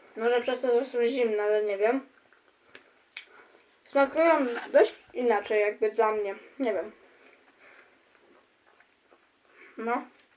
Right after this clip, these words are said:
Zero inaczej smakują. No to teraz oczywiście.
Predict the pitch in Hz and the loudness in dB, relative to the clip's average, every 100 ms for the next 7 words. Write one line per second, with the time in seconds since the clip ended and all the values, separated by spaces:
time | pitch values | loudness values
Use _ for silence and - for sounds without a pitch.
0 | _ _ _ - - - 269 269 262 233 | _ _ _ -20 -20 6 8 8 6 2
1 | 214 202 202 202 196 196 - _ _ _ | 0 -6 -6 -6 -8 -10 -18 _ _ _
2 | 466 466 339 269 262 277 240 226 220 - | -2 0 4 6 6 2 2 2 2 -4
3 | 226 214 | -4 -4